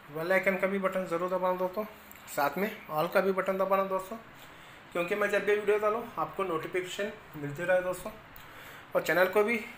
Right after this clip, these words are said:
like ज़्यादा से ज़्यादा करना दोस्तों, और video को भी ज़्यादा से ज़्यादा like करना दोस्तों, और channel को भी ज़्यादा से ज़्यादा share करना दोस्तों,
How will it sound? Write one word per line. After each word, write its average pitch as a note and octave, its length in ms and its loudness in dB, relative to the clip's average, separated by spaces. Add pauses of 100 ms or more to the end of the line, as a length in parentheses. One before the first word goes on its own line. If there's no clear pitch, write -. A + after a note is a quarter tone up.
(160)
like E3+ 280 -2
ज़्यादा E3 240 -2
से F3 120 -6
ज़्यादा F3+ 260 0
करना F3+ 280 -2
दोस्तों, F3+ 320 -2 (1120)
और E3 120 2
video D#3+ 300 2
को F#3 120 -4
भी F#3 100 0
ज़्यादा F3 240 0
से E3+ 140 -4
ज़्यादा F3 240 0
like F3 280 -2
करना F3+ 200 0
दोस्तों, F3 320 -4 (1120)
और D#3 140 -2
channel D#3 280 0
को F#3+ 140 2
भी F#3+ 60 -4
ज़्यादा E3 240 4
से D#3+ 80 -8
ज़्यादा E3 280 2
share D#3+ 300 2
करना F3 200 0
दोस्तों, E3+ 300 0